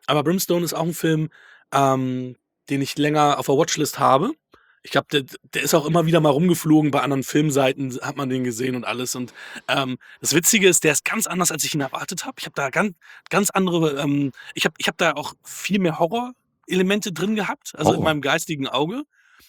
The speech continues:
Speaker 2: Mhm.
Speaker 1: Und, äh, viel mehr auch, äh, von diesem, von diesem Schneesetting, was da ist. Also ich hab, ich hab mir einen ganz anderen Film drunter vorgestellt.
Speaker 2: Mhm.
Speaker 1: Deswegen, ähm, war das sehr interessant, wie sich das dann alles hierher verhält. Und, ähm, ja, ich bin super froh, dass, äh, ich den jetzt mit euch, für euch gucken durfte.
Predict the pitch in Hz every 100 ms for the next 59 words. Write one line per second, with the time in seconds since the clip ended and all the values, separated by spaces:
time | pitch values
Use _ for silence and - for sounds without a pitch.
0 | - - 160 160 160 - 196 180 175 160
1 | 147 143 - - 139 - 147 135 139 131
2 | - 135 120 120 - 151 196 - 147 131
3 | 127 117 - - 135 - 120 175 - 139
4 | 123 175 - - - - 160 156 185 175
5 | 170 - 196 127 127 - 110 - - -
6 | 95 87 117 143 135 143 139 135 131 131
7 | _ _ _ 156 160 - 127 170 190 180
8 | 165 - 165 160 - - - - 143 135
9 | - 143 143 139 143 - 135 127 123 123
10 | 113 120 123 120 127 139 254 - 156 151
11 | 165 247 - 240 220 202 - - 170 170
12 | - - - - 170 151 160 139 151 -
13 | 175 139 139 151 175 135 110 - -